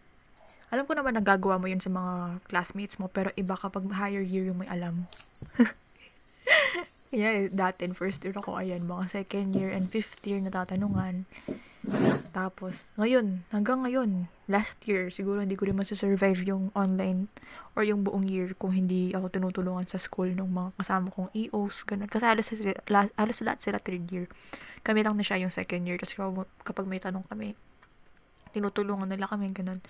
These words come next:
Hanggang ngayon, kunyari, pag may tanong ako sa accounting, si Kuya Hash, ayun.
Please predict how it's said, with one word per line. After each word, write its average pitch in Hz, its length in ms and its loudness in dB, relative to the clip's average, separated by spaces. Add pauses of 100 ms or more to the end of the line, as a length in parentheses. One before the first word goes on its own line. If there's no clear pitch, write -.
(480)
Hanggang 294 240 2
ngayon, 214 300 0 (260)
kunyari, 196 560 -4 (880)
pag 196 160 -8
may 185 160 -4
tanong 185 320 -2
ako 190 80 -4
sa 196 240 -6
accounting, 202 560 -2
si - 160 -10
Kuya 202 240 -2
Hash, 190 260 -2
ayun. 190 380 -2